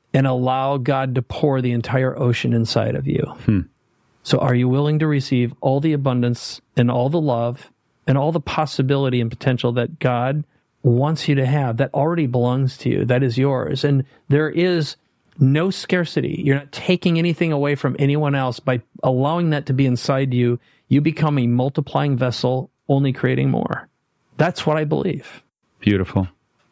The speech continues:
Speaker 2: I really don't want to add anything to that because
Speaker 1: Mm.
Speaker 2: that was such a beautiful, eloquent way to, uh, to wrap this episode up.
Speaker 1: Mm.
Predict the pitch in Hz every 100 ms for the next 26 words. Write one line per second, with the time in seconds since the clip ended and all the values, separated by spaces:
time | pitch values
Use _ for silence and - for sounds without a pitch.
0 | _ - 113 117 120 127 120 107 107 127
1 | 101 98 92 92 90 - - 98 98 107
2 | 104 - 104 101 87 104 101 110 107 104
3 | 104 113 104 101 101 98 _ _ _ _
4 | _ _ - 101 92 90 107 101 - 95
5 | 104 101 - 92 90 - - 135 113